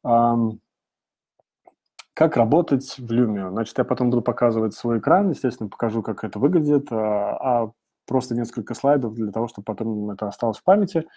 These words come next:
и быстренько для понимания. То есть, э, принцип работы очень прост. Это, опять же, онлайн-сервис, вы там регистрируетесь, вы создаете группу, в эту группу вы приглашаете людей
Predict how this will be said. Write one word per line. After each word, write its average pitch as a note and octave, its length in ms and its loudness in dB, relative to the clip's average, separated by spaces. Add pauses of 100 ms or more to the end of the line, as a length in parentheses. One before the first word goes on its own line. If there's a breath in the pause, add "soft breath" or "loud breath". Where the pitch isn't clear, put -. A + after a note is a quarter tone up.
(300 loud breath)
и D3 360 8
быстренько A2+ 760 0
для G#2+ 180 -2
понимания. G#2 580 -6 (420 soft breath)
То C3 160 4
есть, B2+ 260 2
э, B2 100 2
принцип F3+ 320 2
работы C3+ 320 4
очень A#2+ 200 -4
прост. G3 360 0
Это, A#2+ 260 0
опять C3 280 2
же, A#2+ 120 -4 (460)
онлайн-сервис, A2 640 -2
вы A2+ 80 -4
там G2+ 160 -2
регистрируетесь, E3 840 2 (380 soft breath)
вы B2+ 120 2
создаете A2+ 580 0
группу, C#3+ 580 2 (240)
в B2 60 0
эту C3+ 200 4
группу B2 280 0
вы B2+ 120 4
приглашаете G#2+ 680 -2
людей C3+ 480 2